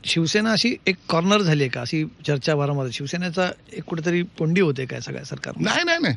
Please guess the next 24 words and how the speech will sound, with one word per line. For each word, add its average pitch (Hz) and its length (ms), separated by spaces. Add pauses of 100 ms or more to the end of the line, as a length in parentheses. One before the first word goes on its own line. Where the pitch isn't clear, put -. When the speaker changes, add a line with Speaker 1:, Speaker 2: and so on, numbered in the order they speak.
(140)
Speaker 2:
कोंडी 214 220
बिंडी 254 200
काही 226 220
होत 160 260
नाही. 104 140 (880)
काय 226 120
Speaker 1:
बघा 247 80
ना, - 60
Speaker 2:
माहिती 254 160
का, 240 60
Speaker 1:
निधी, 196 120
Speaker 2:
काही 233 140
लोकं 226 140
Speaker 1:
निधी 233 140
काढायचा 208 340
वेळ 202 140
येतो, 185 320 (500)
तुमच्या 170 260
निधी, 165 220
तुमच्या 160 320
खात्यातून 156 320
निधी 147 200
काढला 139 240
जातो, 131 280